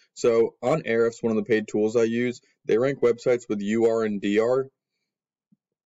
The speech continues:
We like to see these two numbers here as close together as possible and as high as possible, and that makes it a more powerful website.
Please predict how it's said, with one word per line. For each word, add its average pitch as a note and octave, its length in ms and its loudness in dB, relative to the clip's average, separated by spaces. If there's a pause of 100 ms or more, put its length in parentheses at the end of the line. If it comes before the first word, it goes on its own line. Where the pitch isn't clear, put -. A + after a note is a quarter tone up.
(480)
We B2+ 80 -2
like C#3 140 2
to C3 60 -18
see - 120 -4
these F3 180 -4
two E3 120 -4
numbers C3+ 280 -2
here A#2+ 160 0
as A2+ 120 -2
close A#2+ 320 -2
together D3 260 0
as D3 100 -4
possible D3 540 0
and A2+ 140 -4
as G#2+ 100 -4
high A#2+ 240 0
as A#2+ 100 -4
possible, C#3 600 0
and A2+ 100 -4
that A2+ 140 -4
makes A#2 200 -2
it A2 80 -2
a G#2+ 40 0
more G#2 180 0
powerful G2+ 480 -2
website. - 460 -6